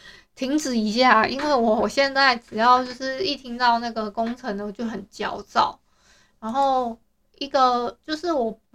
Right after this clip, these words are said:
像我妈也是，她都，她都，她都有点不知道，就是她都<laughs> 逃到我爸的身边去了，她就说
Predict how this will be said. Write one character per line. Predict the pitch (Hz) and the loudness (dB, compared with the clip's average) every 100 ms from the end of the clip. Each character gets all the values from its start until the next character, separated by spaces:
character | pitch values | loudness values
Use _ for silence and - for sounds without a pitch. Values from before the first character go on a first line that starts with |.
| 214 - | -20 -20
像 | - - 294 262 - _ | -4 0 2 0 -12 _
我 | 226 | -6
妈 | 226 254 277 | 2 4 4
也 | 233 214 | 2 -2
是， | 269 269 254 _ _ | -4 -6 -8 _ _
她 | 240 | -4
都， | 254 247 247 262 | -2 0 0 -2
她 | - 254 | -8 -4
都， | 254 254 254 _ _ - - _ _ _ _ _ _ | -2 -2 -6 _ _ -20 -20 _ _ _ _ _ _
她 | - | -2
都 | 285 285 285 285 294 302 _ _ _ | 2 6 8 8 6 0 _ _ _
有 | 277 | -2
点 | 285 262 233 | 2 0 -2
不 | 247 | -8
知 | 269 | -4
道， | 269 269 240 - _ _ _ _ _ _ _ _ | 2 4 2 -2 _ _ _ _ _ _ _ _
就 | 285 | -6
是 | 302 311 | -2 -2
她 | 277 311 302 | 0 2 4
都 | 302 311 294 311 294 - - _ - | 4 4 0 -4 -4 -6 -14 _ -20
<laughs> | - - - - - - - | -20 -20 -20 -18 -16 -18 -6
逃 | - 226 - | 2 4 6
到 | 320 302 | 6 6
我 | 269 277 | 6 2
爸 | 220 - 262 247 | 0 4 8 6
的 | 233 | 4
身 | 247 240 | -4 -6
边 | 247 240 240 | -4 -4 -4
去 | - 262 220 | -6 -2 -2
了， | 160 | 0
她 | 233 | -2
就 | 277 | -2
说 | 269 269 | -2 -2